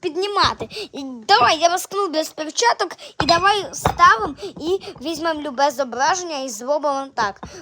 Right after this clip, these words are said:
Думаю, це вже бу-, думаю, це такий указатель. Це не робот, а це ось робот-охоронник, стопудово. Його призначення сорок мільйонів тисяч минут.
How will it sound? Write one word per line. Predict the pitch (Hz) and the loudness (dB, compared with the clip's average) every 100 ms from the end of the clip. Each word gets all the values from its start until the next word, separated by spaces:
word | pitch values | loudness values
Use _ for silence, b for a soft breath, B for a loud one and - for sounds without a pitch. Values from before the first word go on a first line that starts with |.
| 247 | -8
Думаю, | 240 403 262 370 277 | -4 0 2 0 0
це | 294 285 | 0 0
вже | 262 226 320 | -2 2 2
бу-, | 370 349 247 196 - | 2 -6 -10 -16 -8
думаю, | 247 370 427 381 | -4 2 2 2
це | - 302 294 | 0 0 0
такий | 302 - 320 | -2 -4 -6
указатель. | 311 294 285 254 240 190 - - B 427 - 190 - | 0 2 2 2 0 0 -6 -14 B -12 -12 -18 -8
Це | - 349 | 0 0
не | 359 370 | 2 2
робот, | 349 247 208 214 | 2 -2 -2 0
а | 262 | 0
це | 466 | 0
ось | 466 285 | -6 -2
робот-охоронник, | 254 277 277 - 240 226 202 - | -2 -2 -6 -6 -6 -6 -8 -6
стопудово. | - 349 339 233 208 180 175 - _ _ _ _ _ _ _ _ _ _ _ _ _ _ _ _ _ _ | -2 -2 -2 -6 -6 -8 -12 -18 _ _ _ _ _ _ _ _ _ _ _ _ _ _ _ _ _ _
Його | 240 330 381 403 | 4 6 8 6
призначення | 359 370 415 480 415 370 | 4 0 2 0 -2 -4
сорок | - 453 415 - | 0 4 4 2
мільйонів | 370 392 403 415 370 - | 2 4 6 6 4 0
тисяч | - - 403 370 - 320 254 - B 359 392 - | -4 2 4 4 0 -6 -6 -8 B -10 -8 -2
минут. | 320 349 330 311 269 | 2 2 2 0 -6